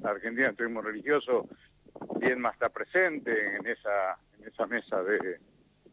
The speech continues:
de, de trabajo que hay actores públicos y privados. Y también tenemos,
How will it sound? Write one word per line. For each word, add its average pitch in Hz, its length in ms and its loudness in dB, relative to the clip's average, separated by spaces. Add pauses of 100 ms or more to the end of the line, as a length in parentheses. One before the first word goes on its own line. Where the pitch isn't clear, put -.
(380)
de, 98 340 0
de 104 140 0
trabajo 135 560 2
que 104 320 0
hay 110 180 2
actores 117 380 0
públicos 117 520 -2
y 123 60 2
privados. 180 760 4 (840)
Y 139 140 -6
también 147 480 2
tenemos, 139 460 2